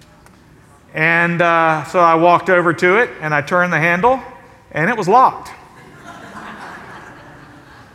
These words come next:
And it was not just a regular lock. It wasn't just like a Yale lock or a master lock. This was an old antique lock with a huge skeleton key looking apparatus. And I thought, "I'm locked in here."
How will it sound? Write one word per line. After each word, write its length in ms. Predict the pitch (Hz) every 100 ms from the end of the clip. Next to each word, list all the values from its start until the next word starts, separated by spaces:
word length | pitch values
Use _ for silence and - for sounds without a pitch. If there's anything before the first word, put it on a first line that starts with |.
| - -
And 120 | 147
it 40 | 196
was 140 | 180
not 180 | 233 240
just 160 | 226
a 40 | 214
regular 400 | 196 214 208 185
lock. 360 | 170 208 165
It 40 | 180
wasn't 220 | 196 185
just 120 | 165
like 160 | 165 147
a 60 |
Yale 400 | 135 135 180 185
lock 380 | 170 175 196 135
or 40 | 143
a 40 |
master 340 | 147 185 151 170
lock. 220 | 190 147
This 160 | 190
was 100 | 202
an 160 | 151 143 -
old 360 | 180 190 165
antique 520 | 170 185 156 208 220
lock 280 | - 190 151
with 120 | 131
a 80 | 143 - - -
huge 280 | - 220 160
skeleton 520 | - - 202 196 156 143
key 240 | - 143
looking 400 | 135 123 120 117 - 135 131 135 147
apparatus. 720 | 151 143 131 120 104 95 - - - - - - - -
And 120 | 139
I 100 | 156
thought, 260 | 151 160 151 - - - -
"I'm 200 | 165 285
locked 280 | 147 151 196
in 180 | 262 240
here." 200 | 113